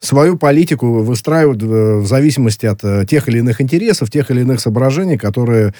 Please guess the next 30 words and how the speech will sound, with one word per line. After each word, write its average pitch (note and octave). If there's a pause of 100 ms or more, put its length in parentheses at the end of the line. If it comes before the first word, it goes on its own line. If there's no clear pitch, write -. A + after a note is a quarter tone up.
(480)
в A2
общем-то, A#2
не A#2+
связаны B2+
с, -
э, G#2+
руководством, C3
э, G#2+
скажем, A#2
страны, D3+
на C#3
территории C3
которой C3
они C3
работают. A#2+
Э, G2
в -
Турции, F3+
м, C#3+
за-, B2+
закон C#3
о B2
социальных A#2+
сетях B2
вступил, E3+ (120)
к -
чему E3
он, F#3+
собственно B2+
говоря, B2+